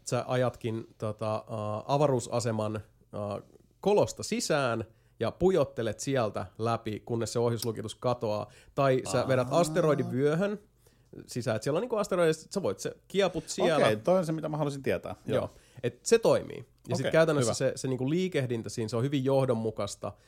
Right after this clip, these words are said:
Speaker 1: ja selkeetä, mut kaikella siis, niinku, massalla on massansa.
Speaker 2: Joo.
Speaker 1: Tai materiaalilla on massansa silleen, että, et joo, kyllä, jos siis se, että sä lukitset, tota, viholliskoneeseen,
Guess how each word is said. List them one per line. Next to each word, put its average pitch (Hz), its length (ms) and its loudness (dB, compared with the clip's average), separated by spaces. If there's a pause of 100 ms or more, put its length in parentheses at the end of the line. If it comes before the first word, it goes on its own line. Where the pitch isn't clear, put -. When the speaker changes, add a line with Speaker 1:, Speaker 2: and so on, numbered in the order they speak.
(240)
Speaker 1:
ja 107 60 -6
selkeetä, 120 600 0
mut 123 160 -4
kaikella 175 520 2
siis, - 340 -8
niinku, 110 340 -8 (160)
massalla 135 520 2
on 117 140 0
massansa. 110 600 -6 (160)
Speaker 2:
Joo. 98 180 -2
Speaker 1:
Tai 120 120 4
materiaalilla 143 480 4
on 117 60 0
massansa 120 380 -2
silleen, 117 220 0
että, - 120 -6
et - 140 -16
joo, 113 220 -2 (240)
kyllä, 117 260 0 (220)
jos - 280 -2 (100)
siis - 280 -6
se, 131 100 6
että 123 300 0
sä 117 240 -2
lukitset, 135 640 -2 (120)
tota, 107 380 -2 (200)
viholliskoneeseen, 113 960 -2